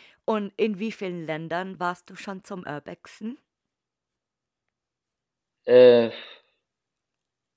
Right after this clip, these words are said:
Speaker 2: war, war jetzt, äh, also, ja, Deutschland, <laughs> Tschechien, Belgien, Frankreich.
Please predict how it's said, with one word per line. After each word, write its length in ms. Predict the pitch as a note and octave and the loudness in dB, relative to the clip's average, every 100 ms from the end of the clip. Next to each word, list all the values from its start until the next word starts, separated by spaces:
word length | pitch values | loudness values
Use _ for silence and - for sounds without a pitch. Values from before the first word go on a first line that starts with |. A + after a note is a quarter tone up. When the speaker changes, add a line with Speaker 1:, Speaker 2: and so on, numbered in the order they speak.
| _ _ _ G#2+ | _ _ _ -6
Speaker 2:
war, 260 | G#2+ F2 - - | -6 -8 -16 -14
war 140 | G#2+ G#2+ | -4 -2
jetzt, 300 | G#2 - A2+ | -2 -4 -12
äh, 160 | G#2+ - _ _ _ _ _ _ _ _ _ | -12 -12 _ _ _ _ _ _ _ _ _
also, 220 | A2 G#2 F#2+ _ | -10 -10 -12 _
ja, 180 | - G#2+ | -10 -8
Deutschland, 540 | G#2 G#2+ - C3+ C3 - - - - - | -2 -2 -2 -6 -6 -10 -12 -12 -12 -6
<laughs> 280 | - - _ _ _ _ _ _ _ _ | -6 -6 _ _ _ _ _ _ _ _
Tschechien, 720 | - C3 - D#3 D3+ D3 D3 D3 _ _ _ _ _ _ _ _ _ _ _ _ _ - | -2 -2 0 -2 -2 -4 -12 -18 _ _ _ _ _ _ _ _ _ _ _ _ _ -4
Belgien, 500 | A#2+ A#2+ C3 B2+ - _ _ _ _ _ _ _ _ _ _ _ | -2 0 -4 -8 -12 _ _ _ _ _ _ _ _ _ _ _
Frankreich. 680 | G2 A2+ - F2+ D#2+ - | -10 -10 -8 -8 -8 -20